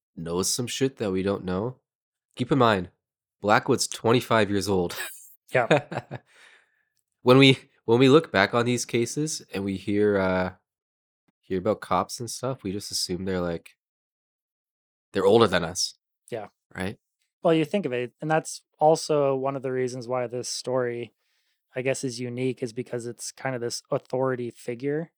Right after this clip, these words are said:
Speaker 2: in a sense, somebody that you can trust saying this stuff.
Speaker 1: Yeah, it's funny, though, 'cause, like, we have cop friends, <laughs> and it's
Speaker 2: Yep.
Speaker 1: like,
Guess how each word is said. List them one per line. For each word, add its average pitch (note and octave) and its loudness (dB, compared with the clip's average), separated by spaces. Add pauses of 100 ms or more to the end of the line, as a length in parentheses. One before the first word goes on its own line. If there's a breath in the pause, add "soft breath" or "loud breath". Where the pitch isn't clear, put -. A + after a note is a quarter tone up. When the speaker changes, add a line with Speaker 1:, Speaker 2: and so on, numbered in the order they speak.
Speaker 2:
in C3+ -12
a C3 -10
sense, C#3+ -6
somebody C#3 -2
that B2 -4 (140)
you C3+ -10
can B2 -14
trust - -6
saying C3+ -8
this A2 -12
stuff. - -14 (1300)
Speaker 1:
Yeah, F2+ -6 (160)
it's - -4
funny, G#2+ 6
though, G2 6
'cause, F#2 -2
like, F2+ -2 (300)
we F#2+ 0
have G#2 0
cop A2 0
friends, A#2 0 (140)
<laughs> - -20
and C3 4
it's A#2+ 4
Speaker 2:
Yep. A#2+ 6
Speaker 1:
like, A2 2